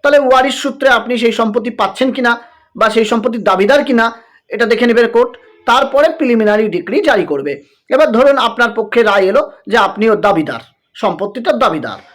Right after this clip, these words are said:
তখন কোর্ট কিন্তু যদি সেটা কৃষি জমি হয় তাহলে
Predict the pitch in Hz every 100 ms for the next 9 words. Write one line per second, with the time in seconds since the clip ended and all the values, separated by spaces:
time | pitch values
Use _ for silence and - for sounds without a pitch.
0 | _ _ _ 214 214 320 349 233 226 220
1 | - 147 151 254 - _ _ _ - 185
2 | 214 202 185 185 294 339 254 214 160 -
3 | 120 247 466 - _ _ _ - 202 226
4 | 247 254